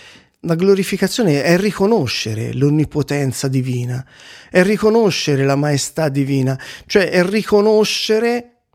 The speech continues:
colui che è onnipotente, che è divino, il nostro Dio, e che questo atto di glorificazione è rivolto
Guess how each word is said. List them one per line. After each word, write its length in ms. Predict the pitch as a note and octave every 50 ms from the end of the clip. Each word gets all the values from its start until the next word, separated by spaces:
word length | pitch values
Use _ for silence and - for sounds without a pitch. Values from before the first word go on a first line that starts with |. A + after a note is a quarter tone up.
| _ _ _ _ _ _ _ _ _
colui 480 | - - F3+ F3 E3 D#3 D3+ D#3+ D#3+ D#3
che 120 | - D#3
è 60 | D#3
onnipotente, 920 | D3+ D3+ D#3 E3 D3+ - - D#3 C#3+ - B2 A2+ A2 A2 G#2+ - - A2+ G#2+
che 140 | - C3+ C#3
è 40 | C3+
divino, 460 | C3+ D#3+ D#3+ D3 C3+ B2+ A#2+ B2+ B2+
il 40 | B2+
nostro 440 | C#3 D3 D3 - - - F3 E3
Dio, 400 | C#3+ B2+ A#2+ A2+ A#2 A#2 A2+ - _ _ _ _ _ _ _ _ _ - _ _ _ _ _ _ _ _
e 140 | _ - G3
che 400 | - - D4 C#4 B3 A3 G3 - - - - _ _ _ _ _ _ _ _
questo 680 | - - C#4+ C4+ - - - G#3 F#3 E3+ D#3+ B2+ - _ _ _
atto 320 | - A3+ A#3 - - G#3
di 140 | E3+ F3+ F3+
glorificazione 1300 | D#3 E3 D#3+ D#3 D3+ D3+ - - D3+ - D#3+ C#3 - - - G3 F3 C#3+ B2 A#2+ A#2+ B2 B2+ - _ _ _ _ _
è 380 | - G3 G3 G3 F#3+ F#3+ - _
rivolto 880 | - F3+ G#3+ A#3 A#3 A#3 D#3+ A#2+ G#2 F#2+ - - A2 A2 C#3 - _ _